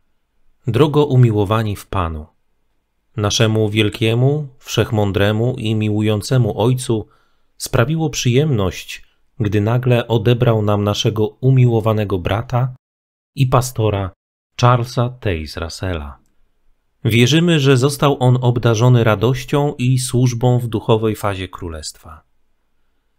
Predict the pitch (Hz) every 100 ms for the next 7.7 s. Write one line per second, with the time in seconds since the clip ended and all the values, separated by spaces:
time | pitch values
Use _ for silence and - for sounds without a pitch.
0 | _ _ _ _ - 113 110 123 123 -
1 | 120 123 135 127 123 117 - 117 110 127
2 | 95 80 90 - 92 95 98 104 101 104
3 | 104 113 110 107 98 95 - 110 107 117
4 | 131 127 _ _ _ _ _ _ _ -
5 | 135 131 127 120 113 131 143 139 131 127
6 | 127 131 131 123 120 110 104 117 127 131
7 | 139 131 - 104 78 78